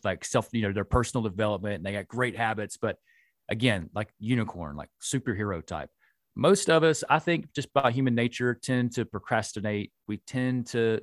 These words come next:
be selfish. We tend to be lazy. I just think that's kind of the way that we're wired. We got good in us, but we gotta get motivated to pursue it.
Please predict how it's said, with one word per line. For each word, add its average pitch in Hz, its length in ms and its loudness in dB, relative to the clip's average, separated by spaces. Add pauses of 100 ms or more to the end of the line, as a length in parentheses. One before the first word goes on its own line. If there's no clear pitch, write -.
(120)
be 117 320 0
selfish. 104 520 -2
We 107 120 -4
tend 117 300 0
to 107 60 -8
be 107 160 -2
lazy. 104 380 0
I 98 60 0
just 104 160 -8
think 107 100 -4
that's - 140 -8
kind 117 120 -2
of 110 60 -2
the 101 80 -2
way 104 120 0
that 104 100 -2
we're 95 120 -4
wired. 98 360 0
We 117 80 0
got 117 100 0 (140)
good 143 180 8
in 139 140 8
us, 143 320 -2 (480)
but 110 280 2
we 127 120 -2
gotta 127 140 4
get 110 120 -2
motivated 107 540 -2
to 95 80 -12
pursue 101 380 -4
it. 90 120 -6